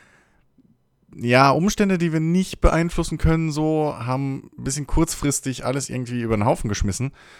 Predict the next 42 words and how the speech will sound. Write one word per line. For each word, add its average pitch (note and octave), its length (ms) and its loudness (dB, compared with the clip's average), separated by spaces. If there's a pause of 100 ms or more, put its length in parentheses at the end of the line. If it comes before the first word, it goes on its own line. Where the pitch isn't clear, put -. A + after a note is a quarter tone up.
(120)
Und, A2 260 0
äh, G#2+ 160 2
deswegen G#2+ 320 2
können G2+ 180 6
wir G2+ 60 6
euch F#2+ 100 0
diese G2+ 200 -2
Woche - 180 4
leider G2 360 4
keinen G#2 260 -4
Podcast - 400 -6
liefern. E2 400 -10
Ähm, F#2+ 400 -2 (320)
nächste F#3 300 0
Woche E3 420 -2
wird's D#3+ 240 2
wahrscheinlich F3 560 2
wieder B2+ 160 4
weitergehen. E3 460 2 (480)
Bin A#2 80 -4
ich B2 60 -4
mir B2 80 -2
ziemlich F#2 240 -6
sicher F#2 260 -2
eigentlich. F2+ 420 -2 (500)
Äh, A2 260 8
nur A2 100 6
diese G#2+ 200 0
Woche G2+ 140 2
war's G2+ 160 0
einfach F#2 180 0
zu - 220 8
kurzfristig. - 760 2 (580)
Und, G2+ 540 4
ähm, F#2+ 240 2
ihr F#2+ 100 0
wisst F2+ 160 -2
ja, F2 100 -2
wie E2+ 40 -2
das E2+ 160 -6
ist, - 220 -8
ne? E3+ 220 2